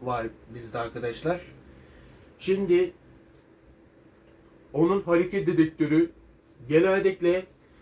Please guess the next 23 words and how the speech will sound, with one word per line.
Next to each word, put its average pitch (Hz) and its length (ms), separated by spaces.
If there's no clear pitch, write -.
e, 143 580
onun 165 280
belli 175 300
bir 202 80
süresi 170 480
var. 139 220
Kablosuz 160 640
pır 175 200
dedektörü. 131 540
Biliyorsunuz 160 480
yani 131 220
artık 127 340
kablosuz 151 460
dedektörün 156 440
içerisinde 160 640
belli 160 240
süre 175 300
var. 185 220
Belli 156 240
süre 165 340
veriyor. 117 300
Arkadaşlar 170 600
yalnız 175 580